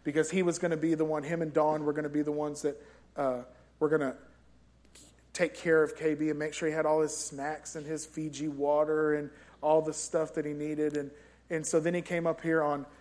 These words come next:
uh, Saturday and s-, all day Saturday, uh, until late at night. And then he came up on Sunday and made sure they had, they had taken care of him at the hotel. And so he works for three days. He doesn't get paid from the church. He works for three days.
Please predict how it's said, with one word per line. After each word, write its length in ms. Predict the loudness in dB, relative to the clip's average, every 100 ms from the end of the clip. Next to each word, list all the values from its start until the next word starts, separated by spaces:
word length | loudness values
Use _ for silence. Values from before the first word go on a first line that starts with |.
| -20 _
uh, 260 | -6 -4 -6 -14 -20 -16
Saturday 680 | -8 4 6 6 6 4 2
and 120 | 0
s-, 260 | -4 -8 -10 4
all 500 | 10 12 12 12 8
day 160 | 4
Saturday, 720 | 4 -2 0 2 2 2 0 -2 -12 -20 -8
uh, 80 | -4 -4
until 380 | -4 2 2
late 300 | 6 6 8
at 160 | 6 0
night. 400 | -2 0 -2 -4
And 160 | -6 -6
then 80 |
he 140 | -6 -6 -12 -20
came 240 | -4 2 2
up 140 | 2
on 160 | 0 -2
Sunday 800 | -2 4 6 6 6 8 8 6
and 100 | 0
made 200 | -2 -2
sure 220 | -2 0
they 160 | 0 0
had, 220 | -2 -6 -18 -10
they 120 | 0 0
had 140 | 2
taken 240 | 2 2 0
care 200 | 4 4
of 60 |
him 60 | 4
at 100 | -4
the 80 | -4
hotel. 640 | -4 -4 4 6 8 6
And 80 | 2 -8 -8
so 120 | 2
he 40 | 4
works 180 | 4
for 80 | 4
three 300 | 2 4 8
days. 440 | 10 10 6 -6 -12 -18 _ _ _ _ _ _ -6
He 60 | 4
doesn't 180 | 6 6
get 160 | 2
paid 320 | 6 6 6 2 -12 -20 -20 _ _ _
from 180 | -4 -2
the 80 | 0
church. 360 | 0 0 0 -2
He 40 |
works 240 | 0 0
for 120 | -2 -8
three 260 | 2 4
days. 420 | 6 4 0 -8